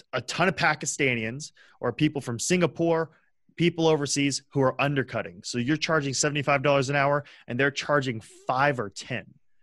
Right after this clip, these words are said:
right? How do you compete with that? Okay. The first step is to customize your,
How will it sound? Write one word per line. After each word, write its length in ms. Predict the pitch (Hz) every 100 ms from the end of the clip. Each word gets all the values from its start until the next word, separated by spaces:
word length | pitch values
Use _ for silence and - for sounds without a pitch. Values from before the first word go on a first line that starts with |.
| _ _ -
right? 180 | 123 -
How 200 | 139 165
do 100 | 180
you 80 |
compete 380 | 165 175 190 233
with 160 | 135 -
that? 240 | 95 - _ _ _ -
Okay. 180 | 113 104 - _ -
The 120 | 110
first 520 | - - 165 185 185
step 380 | - 156 104 - - _
is 120 | 123 -
to 140 | 123
customize 1120 | - - 151 135 - 151 139 131 107 104 98
your, 240 | 107 110